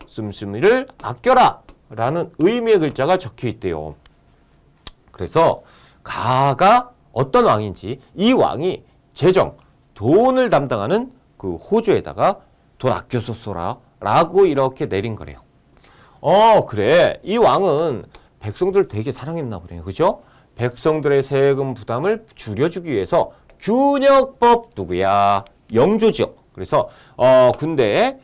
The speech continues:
에, 가기 대-, 에, 가는 대신 군포 두 필을 이것도 많다라고 해서 한 필로 요렇게 감해준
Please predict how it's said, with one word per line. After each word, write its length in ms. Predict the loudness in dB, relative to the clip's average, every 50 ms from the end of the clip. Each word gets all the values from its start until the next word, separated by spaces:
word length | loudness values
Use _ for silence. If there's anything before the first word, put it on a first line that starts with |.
| _ -8
에, 300 | -6 -4 -4 -4 -6 -8
가기 280 | -8 -10 -10 -10 -10 -12
대-, 180 | -10 -10 -12 -12 -10 -10
에, 180 | -10 -8 -8 -8 -10
가는 280 | -10 -8 -6 -6 -6
대신 420 | -6 -6 -6 0 0 0 0 0 -6 _ _ _ _ _ -20 -20 _ _ _
군포 460 | _ -4 -2 -2 -4 -4 -2 -4 -4 -2
두 260 | -2 -4 -4 -4 -4 -8
필을 580 | -2 0 0 2 2 2 2 2 2 -2 -6 _
이것도 300 | 0 0 0 2 2 0
많다라고 720 | 0 0 0 -2 -4 -2 2 2 4 4 4 2 0 -4
해서 320 | -8 -4 -2 -2 -2 -2 -4 -16 _
한 300 | -12 -10 -8 -8 -8 -10
필로 500 | -10 -10 -8 -6 -2 0 0 0 0 -2
요렇게 840 | -4 -8 -8 -8 -8 -8 -10 -14 _ -2 0 0 0 0 -2 -6 _ _ _ -20 -20 _ _
감해준 720 | _ -14 -6 0 0 0 2 2 2 0 0 -2 -8 -14 -16